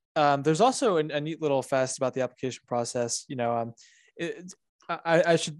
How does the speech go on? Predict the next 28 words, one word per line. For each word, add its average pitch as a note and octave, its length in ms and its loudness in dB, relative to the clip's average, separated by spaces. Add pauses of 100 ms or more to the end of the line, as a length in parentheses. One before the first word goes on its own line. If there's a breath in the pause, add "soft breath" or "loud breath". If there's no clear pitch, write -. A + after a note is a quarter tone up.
uh, C#3 240 4
mention C#3 340 -2
this B2 140 -8
beforehand, B2 640 0
that B2 200 0 (420)
yes, G#3 300 4
this - 300 0
whole D3 420 2
application C3+ 540 -6
process C3 420 0
might C3 140 -2
be B2+ 80 -6
quite C3+ 240 2
a B2+ 40 2
bit B2+ 120 0
of B2 80 -2
work, B2 320 -4 (560 soft breath)
but C#3 240 2
the D3 60 0
more E3 220 4
work D3+ 220 0
you F3 60 -4
put F3+ 200 0
in, G#3+ 380 0
it D3+ 300 -2
is C#3 160 0
a C3 40 0
direct, C3+ 480 0